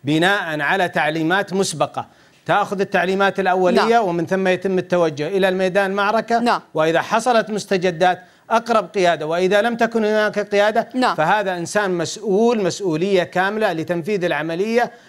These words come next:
Speaker 1: بأفضل صورة ممكنة.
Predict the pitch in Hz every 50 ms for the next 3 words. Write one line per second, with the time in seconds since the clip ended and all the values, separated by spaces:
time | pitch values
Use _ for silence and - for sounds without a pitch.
0 | _ _ - 123 127 185 226 254 262 269 269 269 - _ _ _ _ _ - 247
1 | 240 165 214 185 220 233 254 262 269 262 - _ _ _ _ _ _ - 147 135
2 | - - 202 226 247 254 240 220 185 165 143 117 - - 110